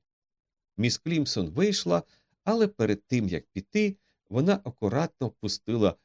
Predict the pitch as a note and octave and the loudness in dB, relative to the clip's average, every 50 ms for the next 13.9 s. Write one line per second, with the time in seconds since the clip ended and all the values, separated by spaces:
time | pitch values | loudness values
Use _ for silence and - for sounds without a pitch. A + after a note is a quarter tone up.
0 | _ - - - G2 F#2 G2 F#2+ - - F#2+ G2 G2 F2+ - - E2+ E2+ D2+ D2 | _ -10 -6 -4 -2 0 0 0 -2 0 0 2 2 2 0 -2 -6 -6 -6 -4
1 | D2+ E2+ E2+ D#2 G2+ B2 D3 C#3+ B2+ _ _ _ _ - F#2 F2+ F#2+ F#2+ G2 F#2 | -2 -2 0 2 2 2 2 0 -2 _ _ _ _ -4 0 2 4 4 4 2
2 | - - F#2 - _ - F#3 G#3 G3 - - - - _ _ - G2 F#2 E2+ F2+ | 0 -2 -8 -8 _ 2 2 4 4 2 -2 -4 -6 _ _ 0 0 2 2 2
3 | F2+ E2+ D#2 - B2 F3+ F3 A#2 F2 D#2 - _ _ _ _ _ _ - - - | 0 -2 -2 -2 -2 -2 -2 -2 -2 -4 -6 _ _ _ _ _ _ -10 -4 -2
4 | G2 F#2+ - - - E2 D#2 D#2+ G#2+ B2 C#3 B2 F#2 D#2+ D2+ D2+ D#2 D#2+ D#2+ D2+ | -2 -2 -2 -2 -8 -8 -6 -2 -2 0 0 0 -2 -4 -4 -2 -2 -2 -2 -2
5 | E2 G2+ G#2 G2 - _ _ - F#2 F#2+ F2 C#2+ - _ - - - - - _ | 0 0 0 -2 -4 _ _ -4 -2 -2 -2 -2 -6 _ -16 -16 -16 -16 -18 _
6 | _ _ _ _ _ _ _ _ _ - F#2+ G2 G#2+ G#2 G2+ F#2 F#2 F#2 - - | _ _ _ _ _ _ _ _ _ -6 -2 0 0 0 0 0 -2 -2 -4 -4
7 | - F#3 F#3 D#3 G#2+ - _ _ _ _ _ _ - - - G#2 G2+ A2 G#2 G2 | -2 0 0 0 -2 -2 _ _ _ _ _ _ -12 -6 -2 -2 0 0 0 2
8 | G2 G#2+ G2 G2 F2 D#2 - F#2+ F2 D2+ E2+ D2+ - - F#2+ F#2 - - - - | 2 2 2 0 0 -2 -2 -4 -2 -4 -4 -4 -4 -4 -4 -4 -4 -6 -8 -6
9 | - A#2+ B2 A#2 G#2 E2+ D#2+ E2+ D#2+ G2 A#2+ C#3 C3+ A2+ E2+ D2+ E2 D2+ C#2 F#2 | -4 -4 -2 -2 -2 -2 -4 -4 -2 -2 0 0 0 0 -2 -2 -4 -6 -2 -2
10 | A#2+ A#2+ A2 G2 G2 - G2 F#2+ _ _ _ _ _ - - - - F#2 A#2+ C#3+ | 0 0 0 0 -2 -2 -4 -4 _ _ _ _ _ -10 -6 -2 0 0 2 2
11 | D3+ D3 - _ - - F2 F#2 E2+ D#2+ E2+ F2+ F2+ F2 _ _ - - - - | 0 -2 -4 _ -4 -2 0 0 0 0 0 -2 -2 -2 _ _ -12 -12 -10 -6
12 | - E2+ E2 D2 - _ _ _ _ _ _ _ _ _ _ _ _ _ _ _ | -4 -4 -4 -6 -8 _ _ _ _ _ _ _ _ _ _ _ _ _ _ _
13 | _ _ - - - G#2 F#2 F2+ F#2+ G#2+ D3 F#3 F#3+ F3 D#3 C3+ B2 G#2+ | _ _ -10 -6 -2 0 0 2 2 2 2 2 2 2 0 0 0 0